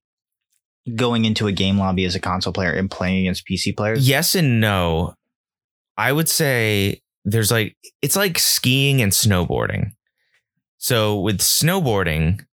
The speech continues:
Speaker 2: it's really hard to learn, but once you figure it out, it's hard. It's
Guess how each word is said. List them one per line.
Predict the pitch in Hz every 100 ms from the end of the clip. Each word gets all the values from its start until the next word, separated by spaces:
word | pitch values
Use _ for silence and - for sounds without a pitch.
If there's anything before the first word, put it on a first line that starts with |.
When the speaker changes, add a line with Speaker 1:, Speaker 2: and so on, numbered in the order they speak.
| -
Speaker 2:
it's | 104 -
really | 123 143
hard | 131 123 127
to | 120
learn, | 92 90 95 110 147 151 135
but | 117 95
once | 110 107
you | 117
figure | - 110 101
it | 90
out, | 87 104 120 98
it's | 101
hard. | - 107 104 92 - _ _ _
It's | 98 87 - - - -